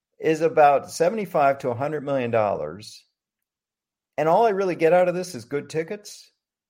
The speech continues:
<laughs> You know, that's what he said. "So what do I get out of this besides good tickets and maybe Super Bowl tickets?" I'm like, "I don't know." <laughs> You're not gonna be involved in any decision making with the team.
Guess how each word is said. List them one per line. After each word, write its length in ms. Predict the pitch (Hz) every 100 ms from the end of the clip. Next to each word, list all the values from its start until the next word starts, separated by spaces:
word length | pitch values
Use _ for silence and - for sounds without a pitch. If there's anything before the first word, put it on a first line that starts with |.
| -
<laughs> 60 | - - -
You 60 | 170
know, 220 | 185 - -
that's 200 | 170 -
what 140 | 208
he 40 |
said. 420 | 180 220 131 117 - _ -
"So 180 | 175
what 200 | 160 214
do 100 | 302
I 120 | 254 185
get 220 | 180 170
out 200 | 135 123
of 40 |
this 220 | 120 120
besides 480 | - 127 127 123 117
good 240 | - 127 117
tickets 560 | 127 - - - _ _ _ _ _ -
and 180 | 120 127
maybe 260 | 160 151
Super 320 | - 135 120
Bowl 200 | 85 76
tickets?" 560 | - 82 78 - - _ _ _ _ _ _ _ _ _ _ _ -
I'm 160 | 104 110
like, 180 | 107 -
"I 160 | 120
don't 160 | 156 165
know." 320 | 156 202 - _ _ _ _ -
<laughs> 60 | - - _ _ -
You're 140 | 127 131
not 240 | 127 208
gonna 120 | 190
be 100 | 139
involved 380 | 131 113 110 107
in 140 | 101 101
any 200 | 98 87
decision 520 | 87 - 151 233 107
making 300 | 87 85 80
with 140 | 73
the 80 | 76
team. 400 | - 73 82